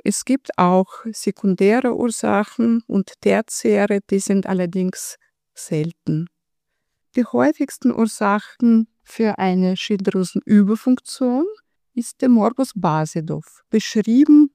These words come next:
achtzehnhundertvierzig von Karl Adolf von Basedow mit der Basedow-Trias, Struma, Tachykardie und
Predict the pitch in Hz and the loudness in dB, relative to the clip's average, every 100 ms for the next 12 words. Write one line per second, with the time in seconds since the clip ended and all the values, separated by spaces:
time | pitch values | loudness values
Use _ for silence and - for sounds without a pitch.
0 | - 196 202 - - 208 - 196 226 - | -4 -6 -6 -8 -2 -2 0 -2 -2 -4
1 | 294 - - 208 202 - - 175 190 - | -8 -8 -6 -2 -2 -2 -2 0 -2 -4
2 | 190 185 208 240 269 - 208 190 - - | -4 -4 -2 -2 -2 -4 -2 -2 -4 -6
3 | 190 240 254 320 - - - 220 208 208 | -6 -6 -2 -4 -4 -10 -2 -2 0 -2
4 | 170 160 170 226 240 247 - 220 202 196 | -2 0 -2 -2 -4 -4 -4 -4 0 0
5 | 170 - - - _ _ _ _ _ _ | -2 -8 -14 -20 _ _ _ _ _ _
6 | _ _ _ - - 208 220 262 240 233 | _ _ _ -20 -6 2 6 6 6 4
7 | 226 - _ 190 208 220 254 240 226 202 | 0 -4 _ -4 -4 -4 -6 -6 -6 -4
8 | 220 208 214 202 214 214 | -4 -2 -2 -2 -2 -2